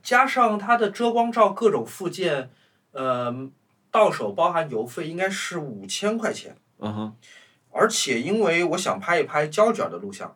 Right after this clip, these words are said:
Speaker 2: 嗯。
Speaker 1: 就用八毫米胶卷来拍录像，让我可以剪到我的未来的视频里面，增加这个画面的丰富性。
Speaker 2: 嗯。
Speaker 1: 就有，有电影机拍的，有手机拍的，有胶卷拍的，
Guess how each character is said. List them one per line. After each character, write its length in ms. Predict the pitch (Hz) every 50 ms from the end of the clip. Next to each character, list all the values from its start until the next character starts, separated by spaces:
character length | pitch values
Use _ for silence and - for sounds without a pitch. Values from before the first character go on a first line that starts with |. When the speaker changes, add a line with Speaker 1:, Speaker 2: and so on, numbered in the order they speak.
| _ -
Speaker 2:
嗯。 300 | 110 107 104 101 98 - - _ _
Speaker 1:
就 120 | - 127
用 160 | 123 127 131
八 160 | 131 147 180 185
毫 120 | 190 185
米 120 | 175 113
胶 200 | 98 - 156 160
卷 120 | - 127 92 87 82
来 160 | 85 87 90
拍 140 | - - 117
录 100 | 113 110
像， 240 | 104 117 101 98 101
让 200 | 131 131 113 101
我 80 | 95 98
可 100 | - 117
以 140 | 117 117 -
剪 240 | - - 110 95 98
到 160 | 98 131 131
我 180 | 117 107 101 82
的 280 | 80 92 92 92 92 - _ - - - _ _ _ _
未 140 | - 139 131
来 140 | 113 101 -
的 60 | -
视 200 | - - - -
频 200 | - - 110 131
里 80 | 120 87
面， 200 | 80 78 - -
增 160 | - 139 135 131
加 180 | 139 127 127
这 140 | - 135 127
个 80 | 110 104
画 260 | - - 160 135 117
面 180 | 127 120 107
的 80 | 101 95
丰 200 | 92 - 151 165
富 100 | 160 160
性。 240 | 139 - - - - _
Speaker 2:
嗯。 300 | - 110 107 104 98 98
Speaker 1:
就 100 | 101 127
有， 300 | 120 107 98 95 92 90
有 360 | 98 98 92 90 87 90 90 95
电 160 | - 151 135 104
影 100 | 92 85
机 160 | - 104 104
拍 220 | - - 110 110
的， 80 | 107 98
有 120 | 95 104
手 160 | - - 92 -
机 160 | - - 101
拍 160 | 98 107 101
的， 80 | 101 95
有 100 | 87 85
胶 160 | - 123 135
卷 120 | - - -
拍 140 | - 95 90
的， 120 | 82 -